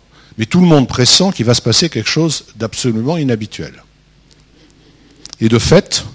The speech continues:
les trois séances ont lieu dans des salles bondées. Et la conclusion de la troisième séance, c'est qu'il a démontré la conjecture de Shimura Taniyama,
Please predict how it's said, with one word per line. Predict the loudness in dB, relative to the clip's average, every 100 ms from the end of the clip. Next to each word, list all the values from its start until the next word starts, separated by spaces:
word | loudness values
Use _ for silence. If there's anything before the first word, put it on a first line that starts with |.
| -6
les | -4
trois | 2 2
séances | 4 4 4 2 -2 -8 -10 -18 -20 -20 -20 _ _ _ -2
ont | 2
lieu | 6 6 6
dans | 2
des | 0 2
salles | 4 2
bondées. | 4 2 2 -2 -2 -8 -12 -12 -16 -20 -20 _ -20 -20 -20 _ -6
Et | -2
la |
conclusion | 4 6 6 6 6 6
de |
la | 4
troisième | -2 -2 -2 -2
séance, | -2 -4 -6 -6 -6 -6 -8 -10 _ _ -20 -20 -4
c'est | -2 2
qu'il | 6 6
a |
démontré | 8 6 6 4
la | 2
conjecture | 2 2 2 2 4 4
de | 2
Shimura | 0 0 0 0
Taniyama, | -2 -4 -2 -2 0 0 -2